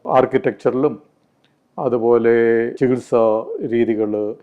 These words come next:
ആയുർവേദം, അങ്ങനെ എല്ലാ മേഖല, അറിവിൻ്റെ മേഖലകളിലുമുള്ള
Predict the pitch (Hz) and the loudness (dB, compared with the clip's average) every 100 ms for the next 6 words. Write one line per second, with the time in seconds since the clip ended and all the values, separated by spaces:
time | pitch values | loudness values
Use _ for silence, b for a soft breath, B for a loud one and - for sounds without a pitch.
0 | b b - 131 123 113 110 110 110 117 | b b -2 2 2 2 0 -2 -4 -8
1 | 131 139 135 151 170 180 - b b b | -6 -4 0 4 4 2 -4 b b b
2 | - 131 147 165 156 135 143 151 143 127 | -4 0 2 2 2 2 2 2 0 2
3 | 131 131 135 131 131 131 135 135 123 127 | 0 0 0 0 0 0 -2 -2 -2 2